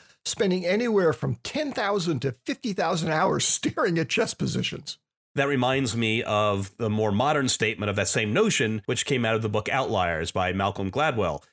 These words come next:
Speaker 2: He popularized what is known as the ten thousand hour rule, meaning that it takes ten thousand hours of intensive practice to achieve mastery in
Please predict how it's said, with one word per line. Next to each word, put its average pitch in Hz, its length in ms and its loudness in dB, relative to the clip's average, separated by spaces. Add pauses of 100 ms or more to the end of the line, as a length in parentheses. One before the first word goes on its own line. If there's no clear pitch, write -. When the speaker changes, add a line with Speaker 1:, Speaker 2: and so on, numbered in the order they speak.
Speaker 2:
He 165 120 -2
popularized 104 800 0
what 107 140 0
is 104 160 -2
known 107 300 0
as 98 100 0
the 95 100 -4
ten 147 220 -2
thousand 110 380 0
hour 101 200 2
rule, 87 320 -2 (200)
meaning 107 260 0
that 98 80 2
it 98 100 0
takes 107 360 -2
ten 139 160 0
thousand 117 340 0
hours 101 360 0
of 95 100 -4
intensive 123 580 -4
practice 101 600 -2
to 120 100 -2
achieve 110 340 0
mastery 110 580 0
in 101 140 0